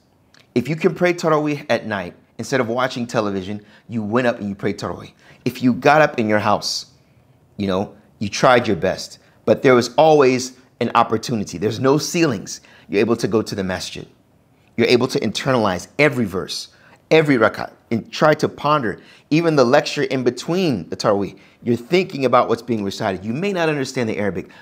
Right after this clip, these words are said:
but at least you go there to be with the angels in the masjid,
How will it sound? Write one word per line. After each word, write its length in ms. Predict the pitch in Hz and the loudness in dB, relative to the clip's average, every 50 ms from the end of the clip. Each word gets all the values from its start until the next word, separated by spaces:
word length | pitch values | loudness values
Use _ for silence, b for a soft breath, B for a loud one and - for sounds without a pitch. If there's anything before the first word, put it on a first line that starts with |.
| B B | B B
but 100 | 135 135 | 2 4
at 120 | 135 107 | 4 2
least 420 | 120 123 143 190 220 202 - - 170 | 2 -2 -2 -2 -2 -4 -8 -8 -8
you 80 | 160 | -8
go 280 | 143 127 131 156 165 160 | -8 -6 -2 -2 -2 0
there 300 | 147 139 135 135 139 139 B B B B | 2 2 0 0 -2 -6 B B B B
to 120 | - - - | -6 -4 -4
be 320 | 92 90 - 123 147 151 | -4 -2 0 0 2 2
with 220 | 143 123 113 113 - | 2 2 0 0 -2
the 140 | 107 - 110 | -4 -2 -2
angels 340 | 110 110 107 110 107 107 - | -2 -2 -2 -4 -6 -6 -4
in 120 | - 107 | -4 -2
the 80 | 98 95 | -2 -2
masjid, 460 | 90 90 85 - - 117 123 123 B | -2 -4 -6 -6 -6 -6 -6 -6 B